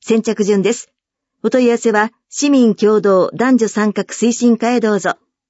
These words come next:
小平市立中学校部活動地域連携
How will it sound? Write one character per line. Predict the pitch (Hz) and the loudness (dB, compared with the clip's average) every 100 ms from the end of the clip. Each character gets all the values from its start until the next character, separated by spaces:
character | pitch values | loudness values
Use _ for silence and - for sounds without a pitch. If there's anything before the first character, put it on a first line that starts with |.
| _ _ _ _ _ _ _ _ - | _ _ _ _ _ _ _ _ -4
小 | |
平 | 214 269 262 254 | -2 2 0 0
市 | 233 | 0
立 | 240 - | -2 -2
中 | - 247 | -2 2
学 | 233 233 _ | 2 0 _
校 | 180 165 139 156 | 0 2 0 -2
部 | 185 | -2
活 | 277 269 190 | -2 -4 -2
動 | 175 156 - - | 0 0 -2 -6
地 | 262 269 | -2 -2
域 | 254 190 | 0 0
連 | 202 208 | 0 0
携 | 202 175 156 | 0 0 0